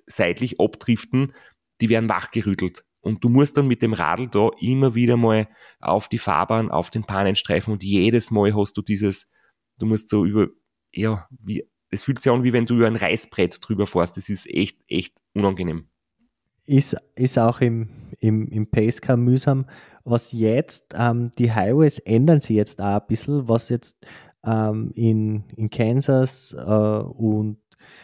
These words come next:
Speaker 2: äh, vor allem auch in, in Arizona, in der Wüste, da waren die Hi-, es waren zwar Highways, aber die Zu- und Auffahrten waren meistens einfach so neunzig Grad Kreuzungen mit Stopptafeln. Jetzt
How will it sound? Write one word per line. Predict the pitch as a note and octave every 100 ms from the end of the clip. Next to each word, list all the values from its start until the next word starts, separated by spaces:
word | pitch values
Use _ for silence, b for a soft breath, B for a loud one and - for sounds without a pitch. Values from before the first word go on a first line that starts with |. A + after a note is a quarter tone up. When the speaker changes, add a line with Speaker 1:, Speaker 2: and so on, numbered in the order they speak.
| B
Speaker 2:
äh, | - A2
vor | - A#2
allem | A2+
auch | A2 A2 -
in, | A2 G#2+
in | G#2+ G#2
Arizona, | G#2 G#2+ - A2 A#2+ C3
in | A2+
der | A2
Wüste, | A#2 C#3+ - C3 B2+ B2 _ _
da | A2+ A2
waren | A2+ B2
die | B2
Hi-, | G#2+ F2+ - G2
es | - -
waren | G#2+
zwar | - A2+ G2+
Highways, | F#2 G2+ D3 G3 - b b b b b _
aber | A2+ A#2 A#2 A#2 A2+ A2 A2 G#2+
die | - -
Zu- | - C#3+
und | C3+
Auffahrten | G#2+ A#2 - C#3 B2+ B2+ A#2+
waren | A2+
meistens | G#2+ G#2 A#2 B2 -
einfach | A2 A2 B2 A#2 - B -
so | A#2 A2 -
neunzig | A2+ A2 A#2 B2+ -
Grad | G#2 G2 G#2+ - - A2+ - _ _
Kreuzungen | - A2 A#2+ - C3 B2 A#2+
mit | A2
Stopptafeln. | - A#2+ - - E2+ F2+ A2+ C3 C3 B B B -
Jetzt | A2 G#2+ A#2 - - - -